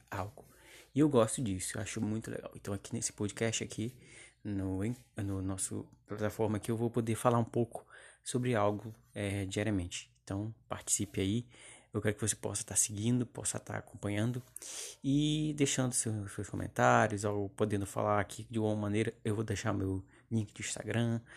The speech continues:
pra gente poder trocar ideia e poder conversar mais. Então é isso, vamos avante, vamos junto, vamos poder, então, poder compartilhar coisas boas e interagir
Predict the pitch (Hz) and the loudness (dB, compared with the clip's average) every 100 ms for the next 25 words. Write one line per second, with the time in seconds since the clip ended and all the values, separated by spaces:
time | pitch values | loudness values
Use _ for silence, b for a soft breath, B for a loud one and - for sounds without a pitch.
0 | B B - 104 117 107 110 110 - 110 | B B -2 0 2 0 -4 -4 -4 -4
1 | 110 107 104 110 123 135 - - - - | -2 0 4 4 4 0 -4 -2 -2 -2
2 | - 107 104 110 110 - 113 110 - - | 0 2 2 0 0 2 0 -2 -6 -8
3 | - 120 - 180 117 113 127 - B B | -8 -10 -4 0 2 2 0 -6 B B
4 | B - 123 120 101 113 127 - - 117 | B 0 4 6 6 6 4 0 0 2
5 | 107 101 120 139 - - 120 123 123 113 | 2 2 2 2 -2 -10 -4 -4 -2 0
6 | 110 - - - 107 107 - 107 104 - | -2 -4 -16 -8 -6 -4 -2 0 0 0
7 | 104 - 104 - 104 - 113 104 107 110 | -4 -2 -2 -2 -2 -2 -2 -4 0 2
8 | 113 104 104 98 98 95 110 101 90 90 | 2 2 0 0 0 -2 -2 -2 -2 -2
9 | 101 104 | -4 -6